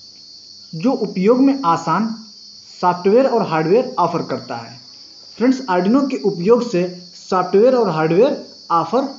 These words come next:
हो जाते हैं। Arduino open source board Arduino I डी पे Arduino programming language के द्वारा आप कुछ भी कर सकते हैं। Friends, जो Arduino होता है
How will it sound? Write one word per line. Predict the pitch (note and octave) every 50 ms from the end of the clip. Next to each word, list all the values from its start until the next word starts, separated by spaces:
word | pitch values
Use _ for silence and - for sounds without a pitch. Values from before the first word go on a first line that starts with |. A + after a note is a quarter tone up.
| - - -
हो | G3 F3+
जाते | E3 C#3+ B2 - - C3+
हैं। | B2+ A#2+ A2+ A2+ - - - - - - - - - - - - - - - -
Arduino | F3+ F3+ F#3 G3 A3 C4 C4+ C4+
open | A3 G#3 A3 C#4 C#4 -
source | B3 A3 G3+ - F3+ E3
board | D#3 E3 E3+ F#3+ G3+ - - - - -
Arduino | F3+ F3+ F3+ G3 A3 A#3+ A3+ -
I | F#3 F3+ F3 F3+
डी | F3+ G#3 G#3+ A3
पे | A3 A3 A#3 A3+ A3+ A3+ - - - - - - - -
Arduino | F3 F3+ F3+ F3+ F#3+ A#3 A#3+ A#3+
programming | A3+ G3 F3 F3+ F3 G3 A3+ A#3+ A3+
language | G#3 F#3+ F#3 F3+ G3+ B3 A#3+ B3+
के | - F#3+
द्वारा | D#3 D3+ C#3+ C#3 D3+ F3+ G3 F#3+ - - - - - - D#3+
आप | E3 F#3 G#3 A#3 - - - - - - -
कुछ | - F3 - E3
भी | D3+ F3 G#3+ B3 A3+ - - - - -
कर | A#3 G#3
सकते | - - D#3+ B2+ - - - C#3
हैं। | B2 A2+ G#2+ A2+ - - - - - - - - - - - - - - - - - -
Friends, | - B3+ C#4 B3+
जो | A3+ A3+ C4 B3+ F#3+
Arduino | F3+ F3 F3+ G#3+ C4+ C#4 A3
होता | G3 F3 - - E3 D#3+
है | F3+ A#3 C#4 C4+ C#4